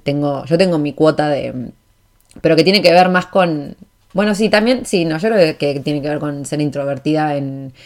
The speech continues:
en etapas de mi vida que necesito, a mí me pasa muy, soy muy en extremo, necesito ir a aislarme sola en el medio de la montaña, eh,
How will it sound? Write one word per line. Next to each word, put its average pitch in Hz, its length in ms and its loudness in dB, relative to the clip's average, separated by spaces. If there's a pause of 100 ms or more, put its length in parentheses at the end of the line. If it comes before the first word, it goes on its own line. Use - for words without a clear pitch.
(300)
en 151 120 -2
etapas 147 380 2
de 143 120 -2
mi 143 140 -2
vida 151 300 2
que 147 80 -4
necesito, 143 600 -2 (580)
a - 80 -8
mí 151 60 2
me 156 80 4
pasa 170 240 2
muy, 170 280 0 (260)
soy 175 180 2
muy 202 140 4
en 190 80 2
extremo, 139 460 -4
necesito 208 800 -2
ir 185 340 2
a 151 100 -4
aislarme 151 540 0
sola 151 480 -2
en 139 100 -8
el 139 120 -8
medio 151 380 0
de - 80 -6
la 127 120 -14
montaña, 156 800 0 (120)
eh, - 480 -6